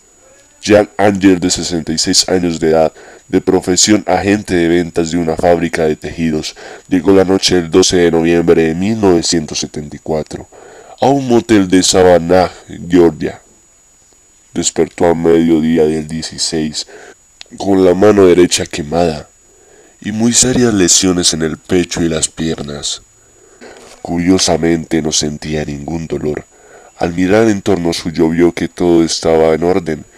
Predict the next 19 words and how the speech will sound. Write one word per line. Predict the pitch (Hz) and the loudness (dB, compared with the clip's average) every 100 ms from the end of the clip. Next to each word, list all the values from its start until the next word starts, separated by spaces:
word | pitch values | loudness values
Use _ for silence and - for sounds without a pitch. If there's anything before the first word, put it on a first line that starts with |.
| - - - | -20 -18 -10
y | 107 | -6
que | 120 | -4
incluso | 117 - 131 - 110 | -4 -2 -2 0 -2
su | 92 90 | -2 0
ropa | 90 85 | 2 2
estaba | 85 - 80 | 0 0 0
ilesa, | 78 82 82 - - - - - - - | 0 0 0 -2 -6 -12 -20 -20 -20 -10
se | 85 | -6
vistió | 78 78 - 95 98 | -4 -6 -2 2 6
y | 95 | 6
acudió | 90 90 82 82 | 4 0 2 2
al | |
restaurante | 80 85 80 78 85 85 87 | 0 -4 0 2 2 0 -2
del | 82 | -2
motel. | 78 78 - 73 73 _ _ _ _ _ _ _ _ _ _ _ _ | -2 -4 -4 -6 -8 _ _ _ _ _ _ _ _ _ _ _ _
Tambaleándose, | 95 92 90 92 123 131 123 - 113 - - - _ - | -4 0 2 4 2 2 0 0 0 -2 -16 -20 _ -8
pidió | 107 104 120 117 | -4 4 6 6
un | 110 113 | 6 4
whisky, | 117 - 80 76 | 2 2 -4 -12